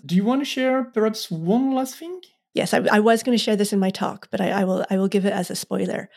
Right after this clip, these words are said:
Speaker 2: Um, because do you know what the most efficient animal is in terms of movement and conversion of ener-,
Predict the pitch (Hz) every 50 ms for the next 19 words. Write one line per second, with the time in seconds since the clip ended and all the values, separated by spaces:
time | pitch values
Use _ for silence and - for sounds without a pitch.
0 | - - - - - - _ - 190 180 190 196 202 - - - - - 220 -
1 | 226 214 226 - 254 254 277 285 285 277 269 - - 226 220 214 214 208 - -
2 | - - _ _ _ _ - - - 226 208 - - 196 190 - - - - _
3 | _ _ _ _ _ _ _ _ _ - - 190 196 185 175 - - - 190 -
4 | - _ 190 196 - - 185 - - - - _ _ - 208 190 185 - 202 202
5 | 190 185 180 185 175 - - - - 185 185 - - 185 - - - - - _
6 | _ _ _ - 196 196 196 190 180 180 - 190 185 180 180 - - - - 180
7 | 170 170 175 175 175 - - - 190 170 180 170 180 202 185 170 170 175 170 -
8 | 202 208 - 208 208 190 180 - - _ _ _ _ _ _ - - 180 - -
9 | 180